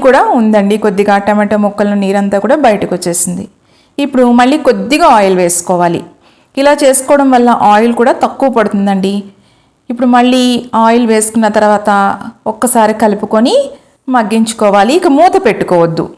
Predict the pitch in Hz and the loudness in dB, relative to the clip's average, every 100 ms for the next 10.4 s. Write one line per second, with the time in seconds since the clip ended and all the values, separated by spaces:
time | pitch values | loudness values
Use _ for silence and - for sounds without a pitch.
0 | _ _ _ - 254 240 240 240 254 - | _ _ _ -10 -4 -2 -2 0 -2 0
1 | 226 214 330 339 247 302 240 233 226 196 | -2 0 0 2 2 2 0 0 0 -2
2 | - 202 190 180 320 539 - - _ - | -2 0 0 2 0 0 -4 -20 _ -4
3 | 220 233 240 285 466 285 233 226 214 214 | 0 2 2 2 2 2 0 0 0 2
4 | 427 453 247 202 208 196 - 180 175 - | 2 2 0 2 -2 -2 -4 -4 -4 -8
5 | - _ _ _ - 262 247 226 240 247 | -14 _ _ _ -12 -6 -4 -2 0 0
6 | 466 359 254 175 196 185 220 208 180 175 | 0 0 -2 0 0 0 0 0 0 -2
7 | 175 - - - 262 294 330 339 285 294 | -4 -6 -12 -2 2 2 0 0 -2 -2
8 | 294 320 339 220 233 294 269 233 202 185 | -2 0 0 2 2 2 2 2 2 2
9 | 349 523 - 269 240 254 240 - - 269 | 2 0 2 2 2 0 -2 0 0 2
10 | 302 254 240 | 2 2 4